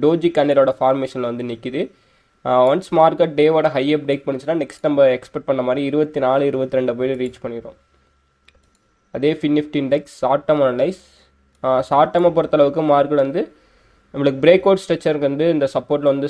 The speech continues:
ஸ்ட்ராங்கா கிடைக்கல. ஆனா ஒன்ஸ் அதை நம்மளுக்கு பிரேக் பண்ணி கீழே வருது அப்படிங்கிறப்போ, ஒரு ஸ்மால் சப்போர்ட் எடுத்துட்டு மார்க்கெட் வந்து அப் ட்ரெண்ட் போகக்கூடிய ஒரு சிச்சுவேஷன்ல தான் இருக்கு.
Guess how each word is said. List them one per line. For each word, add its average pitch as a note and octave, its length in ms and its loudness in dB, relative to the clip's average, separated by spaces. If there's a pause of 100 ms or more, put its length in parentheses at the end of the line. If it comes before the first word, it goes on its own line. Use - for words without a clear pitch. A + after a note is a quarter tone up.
ஸ்ட்ராங்கா C3+ 300 -2
கிடைக்கல. C3 260 -4
ஆனா C#3+ 240 0
ஒன்ஸ் C3+ 300 -2
அதை C#3 180 0
நம்மளுக்கு B2+ 300 -6
பிரேக் D3 220 -2
பண்ணி D3+ 200 -2
கீழே D3+ 280 0
வருது C3+ 260 4
அப்படிங்கிறப்போ, B2+ 360 -4
ஒரு D#3 180 -2
ஸ்மால் D3+ 420 0
சப்போர்ட் D3 320 0
எடுத்துட்டு C3+ 400 -4
மார்க்கெட் C3+ 180 -4
வந்து C3 160 -2
அப் - 200 -4
ட்ரெண்ட் C3+ 200 -4
போகக்கூடிய B2+ 140 0
ஒரு B2 200 -6 (100)
சிச்சுவேஷன்ல B2+ 360 -8
தான் B2+ 140 0
இருக்கு. - 360 -10